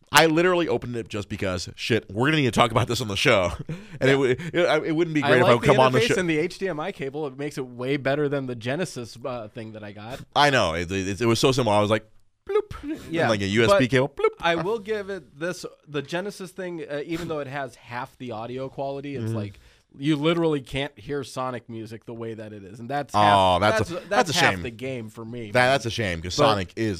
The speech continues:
Speaker 1: all about the music.
Speaker 2: But the one thing that the Genesis have had, the little Genesis thing has
Speaker 1: Mm-hmm.
Speaker 2: over the, woo, the Super Nintendo is
Speaker 1: You can plug in any Genesis game?
Speaker 2: Yeah, it has the top loader for, uh, Genesis games. So you can play games,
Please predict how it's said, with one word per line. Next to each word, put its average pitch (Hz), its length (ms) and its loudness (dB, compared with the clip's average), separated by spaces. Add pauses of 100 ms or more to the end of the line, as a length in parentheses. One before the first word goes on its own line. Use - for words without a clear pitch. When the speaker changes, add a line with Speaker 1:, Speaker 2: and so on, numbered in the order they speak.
Speaker 1:
all 87 160 -4
about 78 180 -10
the 78 60 -12
music. 80 140 -10
Speaker 2:
But 165 140 -2
the 165 80 -2
one 185 380 -2
thing 170 260 -8
that 147 100 -6
the 135 80 -6
Genesis 131 340 -8
have 123 240 -8
had, 117 460 -10
the 131 40 -12
little 135 220 -6
Genesis 123 540 -10 (240)
thing 107 460 -10
has 107 360 -6
Speaker 1:
Mm-hmm. - 100 -16
Speaker 2:
over 113 300 -8
the, 117 300 -18
woo, 330 440 2
the 131 120 -4
Super 151 240 -6
Nintendo 135 520 -6 (600)
is 143 420 0
Speaker 1:
You 120 60 -4
can 101 140 -4
plug 92 200 -2
in 90 140 -4
any 92 200 -6
Genesis 95 380 -8
game? 196 320 -8
Speaker 2:
Yeah, 180 380 -4
it 135 100 -6
has 151 180 -2
the 139 80 -10
top 151 300 -4
loader 117 300 -6
for, 120 320 -12
uh, 120 160 -8
Genesis 143 340 -10
games. 101 240 -16
So - 140 -8
you 147 160 -6
can 143 120 -8
play 151 360 -6
games, 123 280 -12